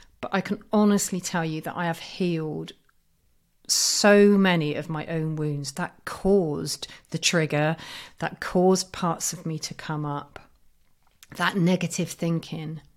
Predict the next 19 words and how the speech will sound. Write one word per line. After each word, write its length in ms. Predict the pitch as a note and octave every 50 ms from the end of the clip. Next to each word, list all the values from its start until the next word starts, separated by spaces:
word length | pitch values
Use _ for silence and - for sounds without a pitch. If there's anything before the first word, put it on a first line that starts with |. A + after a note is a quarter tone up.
| _ _ _ _ _ _ - - _ _
And 200 | - C#4 D4+ D4
I've 200 | C#4+ C4 C4 -
built 340 | - C4+ C#4 C#4+ C#4 - -
up 120 | F#3+ - -
my 200 | D#3+ D#3+ D#3 D#3
own 180 | D#3+ D#3+ D#3
self-esteem. 960 | - - E3 D3 - - D3+ - - - F#3 F3 D#3+ D3 C#3+ C#3+ D3 C#3+ - _ _ _ _ _ _ _ _ _ _ _ -
I'm 220 | G3 F#3 G3 F#3+ F#3
in 140 | F3+ F3+ F3
a 140 | F3 F3 - _ _ _ - F3+ F3 E3 -
wonderful, 1040 | F3+ F3+ F3 F3+ F#3+ F#3 F#3+ F3+ E3+ D#3+ - - - D3 C3+ C3+ - - - - - - - - _ _ _ _ _ _ -
intimate 460 | F#3+ E3 D#3+ - - D#3+ D#3 C#3+ D3+
relationship. 920 | D#3+ D3 C#3+ C#3+ C#3 C#3 - - D3+ C#3 - - C#3 C3+ C#3 C3+ - - _ _ - - - - _ _ _ _ _ - -
And 160 | B3 C4+ D4
I've 160 | D#4+ D4+ -
created 560 | - - C#4 C#4+ D#4+ F#4 G4+ - - A3 A#3
this 220 | - G3 - - G3+
amazing 460 | G3 G3+ G#3 G3+ G3 G3+ G3 F#3 F#3
business, 600 | A3 C#4+ D#4 - F#3+ D#3+ D#3+ D3+ D3+ - -